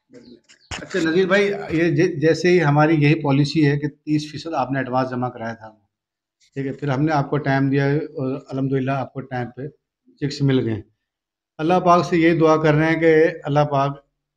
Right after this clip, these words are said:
आपको रोज़ी दे और हमारे chicks हमें वापसी मिल जाएँ। हमारे chicks में सबसे बड़ी quality ये है कि हमने उनके ऊपर एक निशानी लगा रखी, tag लगा रखी है, ठीक है सर जी, ताकि किसी के दिल में कोई वहम गुमान ना हो कि या, कि आज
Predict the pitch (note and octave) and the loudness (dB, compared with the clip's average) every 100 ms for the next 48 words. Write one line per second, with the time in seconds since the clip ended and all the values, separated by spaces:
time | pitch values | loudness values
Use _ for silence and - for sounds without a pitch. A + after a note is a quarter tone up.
0 | C#3 C3 C3+ B2+ B2 D3+ C#3+ C#3+ D3 D3 | -10 -8 -6 -4 0 0 2 2 0 -2
1 | C#3 A#2 C3 C3+ C#3+ - C3+ - C3 C3 | -4 -2 0 0 0 -4 -6 -6 -2 0
2 | B2+ A#2+ - C#3 B2+ C3 B2+ A2 _ - | -2 -4 -4 -2 0 -2 -4 -8 _ -20
3 | B2 _ _ _ _ C#3+ D3+ F3 F#3 F#3 | -20 _ _ _ _ 2 4 6 4 2
4 | F#3 - F#3 D3+ F3+ - F3 E3+ E3+ D#3 | -2 2 0 2 -2 -2 0 0 0 0
5 | D#3 D#3 F3 E3 E3 E3 E3+ C#3+ C3 D3+ | 0 2 2 6 6 4 -2 -2 -2 -2
6 | E3 F3+ D3+ D#3 D3+ D3+ C#3 C#3 - C3 | -2 -4 -4 -4 -2 -2 -2 -6 -4 -2
7 | C3+ B2 A#2+ - C3 C3+ C3 B2+ A#2 - | -2 -2 -8 -10 -12 -8 -4 -6 -8 -16
8 | - A#2+ C3 _ _ E3 F#3 C#3 A2+ - | -16 -14 -14 _ _ -12 -8 -8 -10 -16
9 | _ _ _ _ _ _ _ _ F3 F3 | _ _ _ _ _ _ _ _ 0 2
10 | G3+ G3+ - F#3+ F3 E3+ F3 E3+ F3 E3 | 2 0 2 4 4 4 2 2 4 4
11 | D#3 C3+ C#3 C#3+ C#3 C3+ C3+ C3 C3 C3 | 4 2 2 0 0 0 0 0 -2 -2
12 | C#3 C3 B2+ - C3+ C3 | -2 -2 -4 -10 -6 -4